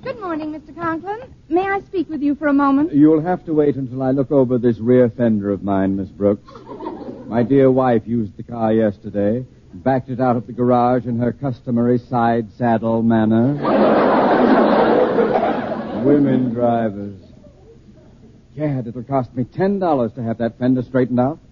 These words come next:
Speaker 1: Oh, not necessarily, Mister Conklin. You could put it into the school shop, and the boys will be happy to fix it for nothing.
Speaker 2: Just what I was thinking. The boys in the school shop will be happy to fix it for nothing. Now,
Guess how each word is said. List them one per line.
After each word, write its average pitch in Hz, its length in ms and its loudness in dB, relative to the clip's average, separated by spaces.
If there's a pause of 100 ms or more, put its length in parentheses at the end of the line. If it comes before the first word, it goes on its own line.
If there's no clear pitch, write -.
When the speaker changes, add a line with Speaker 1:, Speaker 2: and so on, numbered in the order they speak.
(240)
Speaker 1:
Oh, 339 40 -2
not 233 220 2
necessarily, 233 680 -4
Mister 185 240 -10
Conklin. 202 520 -8 (140)
You 240 80 -8
could 226 160 0
put 339 140 -2
it 285 100 -2
into 254 220 2
the 233 100 -4
school 294 360 -2
shop, 294 440 -4
and 196 140 -6
the - 20 -6
boys 214 280 2
will 247 100 -2
be 196 120 -4
happy 240 280 -4
to 254 80 -4
fix 247 240 -10
it 285 120 -16
for 320 60 -10
nothing. 254 500 -6 (220)
Speaker 2:
Just 240 320 0 (160)
what 220 160 -4
I 127 220 0
was 98 180 -8
thinking. 82 480 -10 (140)
The 143 40 -6
boys 160 340 2
in 160 100 -10
the 147 80 -8
school 214 320 -8
shop 131 280 -4
will 135 120 -12
be 127 100 -6
happy 127 240 -6
to 131 80 -12
fix 117 220 -6
it 135 80 -12
for - 80 -8
nothing. 92 320 -4 (500)
Now, 131 320 -4